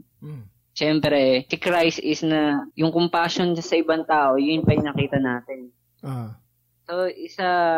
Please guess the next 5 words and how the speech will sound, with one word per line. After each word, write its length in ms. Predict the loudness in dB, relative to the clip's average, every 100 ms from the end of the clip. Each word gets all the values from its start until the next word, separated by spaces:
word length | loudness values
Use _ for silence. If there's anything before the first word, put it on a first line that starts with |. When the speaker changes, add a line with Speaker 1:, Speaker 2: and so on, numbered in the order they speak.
| 0 -2 -4 -8
Speaker 2:
<clears throat> 60 | -6 -6 -6 -12 -20 _ _ _ _ _ _
lesson 400 | -2 -2 -4 -4
for 180 | -2
us 320 | 0 0 -2 -4
na 180 | -4